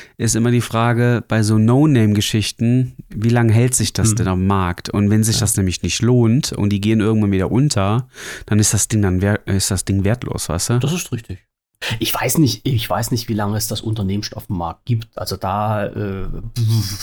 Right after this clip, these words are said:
Speaker 2: muss ich jetzt, muss ich jetzt, äh, mich ganz
Speaker 1: Also die
Speaker 2: dezent
Speaker 1: Fra-, andere
Speaker 2: zurückziehen.
Speaker 1: Frage, wie, wie, wie, wie
Speaker 2: Ja.
Speaker 1: teuer ist denn der Sensor?
Speaker 2: Ich hab grad nachgeschaut, äh, sechzig Euro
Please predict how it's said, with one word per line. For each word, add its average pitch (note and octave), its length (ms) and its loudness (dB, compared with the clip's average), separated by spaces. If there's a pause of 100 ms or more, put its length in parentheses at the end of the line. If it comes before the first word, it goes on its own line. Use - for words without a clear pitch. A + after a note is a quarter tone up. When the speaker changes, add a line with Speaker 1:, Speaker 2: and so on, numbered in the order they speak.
(260)
Speaker 2:
muss A2 500 -4
ich G#2 120 -4
jetzt, - 420 -8 (1000)
muss A2 160 0
ich G#2 140 -4
jetzt, - 260 -6
äh, G2 220 -6
mich G#2+ 220 -6 (140)
ganz G#2+ 120 -2
Speaker 1:
Also D#3 100 2
die F#3+ 120 0
Speaker 2:
dezent E3 260 -2
Speaker 1:
Fra-, - 100 -4
andere E3+ 240 2
Speaker 2:
zurückziehen. D3 100 -2
Speaker 1:
Frage, C3+ 140 2
wie, C3+ 220 2
wie, D3 160 4
wie, - 100 2
wie D#3+ 80 4
Speaker 2:
Ja. B2 60 0
Speaker 1:
teuer C#4 180 0
ist - 140 -2
denn B2+ 100 4
der G#2+ 160 4
Sensor? G2+ 320 2
Speaker 2:
Ich G2 140 0
hab G#3 100 -4
grad G3 140 -2
nachgeschaut, E3+ 520 -6
äh, C3+ 200 -2
sechzig - 480 -6
Euro G2 360 -4